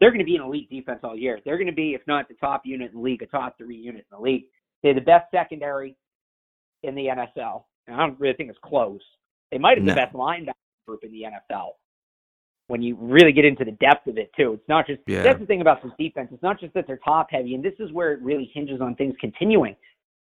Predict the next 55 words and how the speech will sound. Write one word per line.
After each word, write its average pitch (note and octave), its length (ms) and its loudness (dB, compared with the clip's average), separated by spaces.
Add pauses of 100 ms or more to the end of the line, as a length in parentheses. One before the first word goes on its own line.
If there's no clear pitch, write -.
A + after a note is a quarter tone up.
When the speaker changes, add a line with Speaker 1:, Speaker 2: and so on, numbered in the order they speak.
Speaker 1:
A E3+ 40 12
lot G#3 180 12
of G#3+ 100 4
times G3 180 -6
you E3+ 80 -8
get E3 100 -4
units G3+ 360 -2
like E3 200 -6
this, C#3+ 180 -2
you C3+ 140 -10
say, F#3 200 4
"Oh, A#3 140 8
they G3+ 160 6
could F3 140 -2
be F#3 180 -6
so F3+ 140 2
good," A3+ 260 8
and F#3+ 140 2
then F3+ 100 -6
one D#3+ 160 -6
or E3 60 -4
two - 180 -10
guys D3+ 260 -2
get C#3 140 -8
hurt F3+ 240 -4
and E3 80 -20
it D3 80 -10
all C#3+ 180 -2
falls C3 200 -6
apart. F3+ 420 -4 (1040)
They F3 200 4
have D3+ 100 4 (160)
so G3 100 4
much F#3 160 6 (220)
depth D3 360 2 (440)
on D3 180 2
that C3+ 220 -2
defensive D3 560 0
side D3 180 4
of C3 60 0
the G#2+ 120 -4
ball. C3+ 440 8 (240)
It's C#3 180 -12
not D3+ 340 -2
just D#3+ 200 -14
the C3+ 160 -14
top D#3 280 0
end C3+ 300 -2
talent. D#3+ 400 -4 (420)
The D#3 60 -4
guys, E3+ 480 4 (100)
you D#3+ 80 -4
know, C#3 260 -2 (260)
six G#3 260 0
through E3 220 2